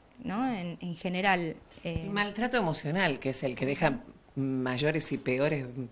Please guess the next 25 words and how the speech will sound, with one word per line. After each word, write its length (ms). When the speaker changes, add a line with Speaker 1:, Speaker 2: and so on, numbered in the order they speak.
Speaker 2:
¿no?, 180
huellas 600
en 140
el 100
ser 160
humano. 360
Y 140
hablabas 440
de, 280
de 140
la 100
palabra, 540
¿no? 260
Tiene 200
que 80
ver 160
con 140
la 80
agresión 760
y 440
hoy 120
día, 400
digo, 480
uno 240
ve 420